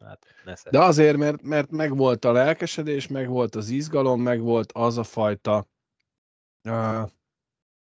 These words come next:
Speaker 2: kicsit megvolt az az extázis élmény, amit az elmúlt években hiányoltunk,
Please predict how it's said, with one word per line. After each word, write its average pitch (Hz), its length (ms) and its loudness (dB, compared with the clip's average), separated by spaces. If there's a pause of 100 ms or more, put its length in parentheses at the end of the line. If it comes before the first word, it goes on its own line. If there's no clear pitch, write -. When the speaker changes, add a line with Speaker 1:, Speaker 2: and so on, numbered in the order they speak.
(520)
Speaker 2:
kicsit 175 360 -2
megvolt 139 340 4
az 127 100 0
az 120 100 0
extázis 107 580 0
élmény, 110 420 -2
amit 113 240 -4
az 110 100 -2
elmúlt 101 400 0
években 104 480 0
hiányoltunk, 107 800 0